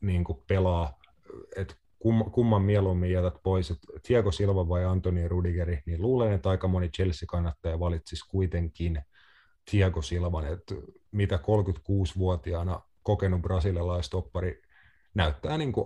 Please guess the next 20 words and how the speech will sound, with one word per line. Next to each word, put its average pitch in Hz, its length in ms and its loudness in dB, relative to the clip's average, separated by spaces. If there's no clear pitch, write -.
aina 104 440 4
käytännössä 95 560 2
ihan 87 160 2
kentän 95 420 2
parhailta 85 540 0
pelaajilta, 85 580 -2
kun 90 160 -2
hän 82 140 -2
futista 82 440 -6
pelaa, 80 380 -4
ja 58 160 -8
se - 140 -6
on, 78 140 -2
niinku, 101 180 -2
kova, 80 380 -4
kova 110 260 4
meriitti, 87 520 0
että - 220 -10
Thiago 131 220 0
Silva, 92 580 -2